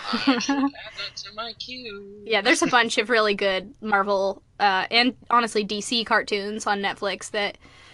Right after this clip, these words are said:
Speaker 2: should be checked out. But, uh,
Speaker 1: Uh,
Speaker 2: oh man,
Speaker 1: and
Speaker 2: Cate
Speaker 1: then also
Speaker 2: Blanchett.
Speaker 1: Cate Blanchett. <laughs>
Speaker 2: Cate Blanchett! Oh my god! She's so cool. Okay, wait, wait. So how familiar are you with,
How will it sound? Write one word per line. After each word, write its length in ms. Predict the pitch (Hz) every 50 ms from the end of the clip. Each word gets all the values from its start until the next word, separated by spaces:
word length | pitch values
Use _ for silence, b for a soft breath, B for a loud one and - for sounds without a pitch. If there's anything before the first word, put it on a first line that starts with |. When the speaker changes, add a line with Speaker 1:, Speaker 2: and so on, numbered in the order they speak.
| b b b b b b b b b b
Speaker 2:
should 500 | b - - - - 254 254 226 220 196
be 160 | 226 220 202
checked 440 | 190 - - 208 - 110 - - -
out. 480 | - - 95 101 92 135 120 - - - B B B B B B B B B B B B B B B B B B B _ - -
But, 240 | 233 220 214 220 214
uh, 220 | 214 208 202 202 -
Speaker 1:
Uh, 280 | - 220 214 - 214
Speaker 2:
oh 40 | - -
man, 80 | B B B B B _ b b b b b b
Speaker 1:
and 100 | b 262
Speaker 2:
Cate 120 | - 269 262
Speaker 1:
then 40 | -
also 280 | 254 - 220 214 226
Speaker 2:
Blanchett. 260 | 226 226 - 277 262
Speaker 1:
Cate 280 | 262 269 269 349 - _
Blanchett. 520 | - - - - - - - - - - - - - _
<laughs> 0 |
Speaker 2:
Cate 520 | - - - - - 311 359 440 523 - -
Blanchett! 640 | - 508 508 508 - - - 415 427 427 415 381 -
Oh 340 | - 403 427 427 440 415 415
my 500 | 330 - - - 440 370 427 - 349 294
god! 160 | 311 277 220 - - - - - - - B 587 B B B B B B 339
She's 280 | 330 339 370 415 403 -
so 240 | - - 370 370 392
cool. 140 | - 359 - B B B
Okay, 180 | 330 - 392 381
wait, 180 | 320 349 302
wait. 260 | 277 285 262 - - - - 285
So 140 | 285 - 196
how 200 | - - 415 494
familiar 680 | - - - 427 359 349 330 320 311 294 269 254 233 -
are 160 | - 226 226
you 720 | 233 226 214 220 220 208 202 196 196 196 190 185 175 175 - -
with, 840 | 202 208 202 214 208 202 190 180 196 - - - - - - -